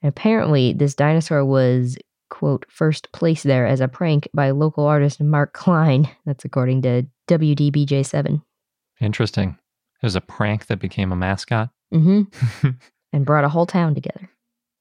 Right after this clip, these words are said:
Speaker 1: A B C ten published about how the Cabazon dinosaurs ended up on the I ten in Southern California. We've talked about these dinosaurs before because they appear in Pee-wee's Big Adventure.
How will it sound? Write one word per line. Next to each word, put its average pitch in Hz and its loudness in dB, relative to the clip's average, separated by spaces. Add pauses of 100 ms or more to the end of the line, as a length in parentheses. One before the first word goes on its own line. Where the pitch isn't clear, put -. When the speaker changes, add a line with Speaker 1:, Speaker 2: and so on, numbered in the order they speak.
(120)
Speaker 1:
A 202 2
B 196 0
C 202 0
ten 190 2
published 190 0
about 175 0
how 180 2
the 160 0
Cabazon 180 -2
dinosaurs 156 0
ended 156 0
up 160 0
on 147 0
the 143 0
I 151 2
ten 165 0
in 139 0
Southern 165 0
California. 147 0 (260)
We've 175 0
talked 254 0
about 220 4
these 160 0
dinosaurs 160 2
before 147 0
because 131 -4
they 131 0
appear 139 -2
in 131 2
Pee-wee's 135 -2
Big 135 0
Adventure. 135 0